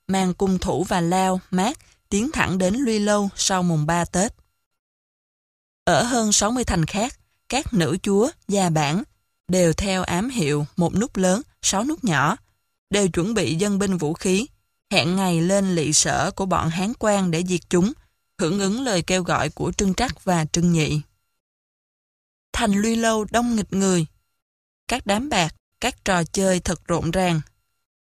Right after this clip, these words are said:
Các quán rượu cũng cứ mở để thu tiền bạc của quan binh nhà Hán. Đêm trừ tịch, Tô Định và bọn phó tướng, đô úy,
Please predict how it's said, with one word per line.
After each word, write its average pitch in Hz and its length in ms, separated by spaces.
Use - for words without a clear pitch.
Các 233 180
quán 214 260
rượu 151 280
cũng 147 260
cứ 220 140
mở 165 360
để 175 200
thu 196 220
tiền 165 280
bạc 156 280
của 160 140
quan 185 260
binh 180 180
nhà 165 160
Hán. 170 340
Đêm 226 220
trừ 196 260
tịch, 175 180
Tô 220 140
Định 165 300
và 175 140
bọn 165 240
phó 190 220
tướng, 202 340
đô 202 240
úy, 196 300